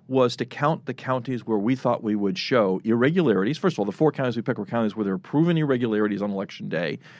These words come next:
They weren't just favorable counties for us. They were, but they weren't just that. They were also counties where there were proven irregularities on election day,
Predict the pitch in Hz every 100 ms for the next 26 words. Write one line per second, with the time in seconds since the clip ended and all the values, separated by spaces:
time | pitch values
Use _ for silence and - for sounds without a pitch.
0 | - - 107 147 156 120 - - - _
1 | - 131 113 117 110 - 104 107 - 95
2 | 92 156 - 123 117 120 117 123 104 117
3 | 110 143 110 113 101 - 87 - 107 113
4 | - 117 110 95 110 101 - - - 113
5 | 98 - 151 143 131 117 107 101 98 95
6 | 95 92 95 92 71